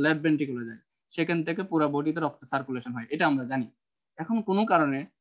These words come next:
mitral ভালভটা যদি স্টেনোসড হয়ে যায়, mitral ভালভের মুখটা যদি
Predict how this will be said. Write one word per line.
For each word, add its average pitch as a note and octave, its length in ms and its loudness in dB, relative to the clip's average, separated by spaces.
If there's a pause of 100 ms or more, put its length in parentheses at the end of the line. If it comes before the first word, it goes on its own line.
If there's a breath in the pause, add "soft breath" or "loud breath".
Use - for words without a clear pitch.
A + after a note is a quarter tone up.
(160)
mitral F3+ 420 2
ভালভটা F3 320 2
যদি F3+ 120 -2 (140)
স্টেনোসড F3+ 460 -2
হয়ে C3+ 180 -2
যায়, C#3 140 0 (360)
mitral E3 340 0
ভালভের F3 320 2
মুখটা D#3 320 -2
যদি E3+ 120 0